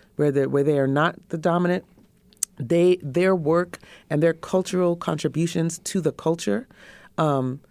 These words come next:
resonate so much so that they are always being pilfered all the time, and they steal it without attribution. And I was a, oh, I just wanted to tell you, 'cause I, when I read this, I thought of this tweet I saw. So a friend of mine was, uh, uh, shout out to, um,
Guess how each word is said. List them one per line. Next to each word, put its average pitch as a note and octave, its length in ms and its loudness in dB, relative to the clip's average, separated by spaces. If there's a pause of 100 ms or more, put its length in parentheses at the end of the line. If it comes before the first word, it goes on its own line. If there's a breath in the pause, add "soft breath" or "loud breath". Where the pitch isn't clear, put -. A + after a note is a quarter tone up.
(120)
resonate F3 580 2
so F3+ 220 2
much F3 240 0
so D#3+ 240 2
that C#3 200 -2
they D#3+ 180 2
are E3 220 0
always D#3+ 300 2
being D3+ 220 -2
pilfered A#2+ 500 -4 (180)
all D#3+ 200 4
the D#3 100 -2
time, B2+ 400 -4 (300 soft breath)
and C#3+ 120 0
they C#3+ 120 2
steal F3+ 320 0
it F3 40 2
without D#3 220 -4
attribution. C#3+ 420 -2
And A#2+ 160 -2 (220 soft breath)
I D3+ 60 -2
was D3+ 100 2
a, C3 80 -2 (140)
oh, B2+ 180 0 (300)
I - 40 -4
just C3 80 -6
wanted A#2+ 160 0
to A2+ 60 -12
tell A#2+ 140 0
you, G2 160 -4 (340)
'cause C3 140 2
I, C3+ 100 6
when C3 300 0
I C3+ 60 4
read D#3+ 180 4
this, D3+ 160 0
I C3+ 40 2
thought C#3+ 160 2
of C#3 60 2
this C3+ 140 0
tweet E3 240 2
I B2+ 60 2
saw. G2 240 -4 (420 loud breath)
So C#3+ 140 0
a - 20 0
friend F#3 260 2
of F3+ 60 2
mine C#3+ 420 2 (520 soft breath)
was, C3+ 360 0 (100)
uh, B2+ 300 0 (440)
uh, B2+ 260 0
shout D#3 280 0
out D3+ 200 0
to, C3 480 0
um, A2+ 400 -2